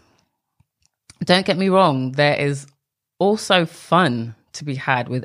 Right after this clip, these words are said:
A I. For instance, there's a V F X specialist called Daniel Hashimoto who shares videos on his Twitter account at Action Movie Dad. And he uses A I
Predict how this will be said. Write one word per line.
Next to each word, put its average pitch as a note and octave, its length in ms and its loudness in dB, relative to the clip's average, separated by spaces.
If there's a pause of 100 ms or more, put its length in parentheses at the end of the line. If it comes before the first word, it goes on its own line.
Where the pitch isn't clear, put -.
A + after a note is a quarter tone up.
A B2 160 0
I. B2 400 -2 (480)
For C#3+ 140 4
instance, C#3+ 460 0
there's C#3 540 4
a C3+ 80 2
V C#3 200 4
F C3+ 180 0
X - 180 -2
specialist C3+ 540 -4
called C3 280 -4
Daniel C3 380 2
Hashimoto C3 840 0 (380)
who C#3 80 0
shares C3 280 2
videos C3 580 0
on B2 140 0
his C3 140 -2
Twitter D#3+ 360 -2
account B2 580 0 (100)
at - 260 -2
Action D3+ 380 0
Movie B2+ 280 0
Dad. B2 380 -2 (640)
And C#3+ 140 2
he D3+ 400 4 (100)
uses E3 500 2
A D3 220 4
I C#3 260 4